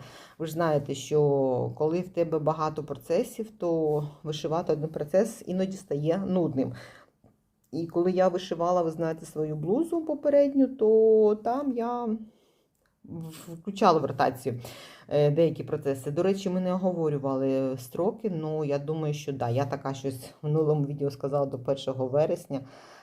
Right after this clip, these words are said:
ну, півтора місяця, м, до першого я сказала, до п'ятнадцятого, да, місяць, ну, то я собі щось загну, хоч щоб до першого вересня її завершити. Ну, не буде вишити на перше дзвоник, буде вишита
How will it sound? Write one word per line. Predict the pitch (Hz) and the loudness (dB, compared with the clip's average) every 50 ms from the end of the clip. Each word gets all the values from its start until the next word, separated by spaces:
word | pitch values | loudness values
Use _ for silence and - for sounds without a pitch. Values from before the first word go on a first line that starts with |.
| _ _ - | _ _ -6
ну, | 165 160 160 | -6 -6 -4
півтора | - 156 151 - 147 143 143 | -6 -8 -6 -4 -2 0 0
місяця, | 147 147 151 - - - - - - - - - | 0 0 0 -2 -2 -6 -8 -8 -8 -14 -12 -6
м, | 135 143 143 143 135 | -2 0 0 0 0
до | 120 123 | 0 2
першого | 127 165 160 156 - 123 123 | 4 4 4 4 2 -2 -2
я | 123 120 | 0 0
сказала, | 120 - - 123 127 127 127 | -2 -2 -6 -6 -6 -6 -4
до | 120 123 | -6 -6
п'ятнадцятого, | 120 - 127 - 165 170 170 170 - - 117 113 120 | -6 -6 -8 -8 -10 -12 -12 -12 -14 -12 -8 -6 -4
да, | 120 131 135 143 | -4 -2 -2 -4
місяць, | 139 139 147 151 151 - 139 123 - - | -4 -4 -4 -6 -6 -8 -10 -10 -10 -10
ну, | 143 135 | -10 -10
то | 120 131 | -8 -6
я | 131 131 131 | -6 -6 -8
собі | - - 135 131 131 | -8 -12 -12 -10 -10
щось | 123 - 135 131 | -10 -8 -10 -6
загну, | 123 135 139 139 139 131 117 120 - - | -4 -4 -4 -2 -2 -4 -4 -6 -8 -8
хоч | - 135 123 120 | -10 -10 -10 -12
щоб | - - - - 135 127 123 | -16 -20 -20 -16 -12 -10 -8
до | 120 135 131 | -6 -6 -4
першого | - 143 147 147 - - 143 143 131 | -2 -2 -2 -2 -4 -6 -4 -2 -2
вересня | 127 139 147 151 160 156 - 147 | 0 0 0 0 -2 -4 -4 -2
її | 139 135 131 | 0 0 -2
завершити. | 123 123 135 117 127 123 120 120 - 120 117 - 117 117 120 - - - - - _ _ - | 0 -2 -4 -2 -2 -2 -2 -2 -4 -8 -8 -8 -8 -10 -10 -14 -20 -20 -20 -20 _ _ -12
Ну, | 294 330 - | -10 -10 -8
не | 190 175 | -6 -6
буде | 160 147 175 170 165 165 | -4 -2 -2 0 0 0
вишити | 151 160 165 160 - - 151 | 0 0 -6 -6 -6 -8 -6
на | 151 156 156 | -6 -6 -6
перше | 156 151 156 151 - - - 151 151 147 147 147 151 - - - 135 | -6 -6 -6 -6 -6 -6 -4 -2 -2 -2 -2 -4 -6 -8 -14 -16 -14
дзвоник, | 131 131 143 135 147 180 202 190 - - - - _ _ _ _ _ - _ _ _ _ - | -10 -8 -6 -4 -2 -2 -2 -2 -4 -8 -10 -18 _ _ _ _ _ -20 _ _ _ _ -12
буде | 127 123 - 160 143 131 | -6 -6 -4 -4 -2 -2
вишита | 123 - - - 135 123 - 117 113 113 | -2 -4 -4 -4 -8 -6 -4 -4 -4 -4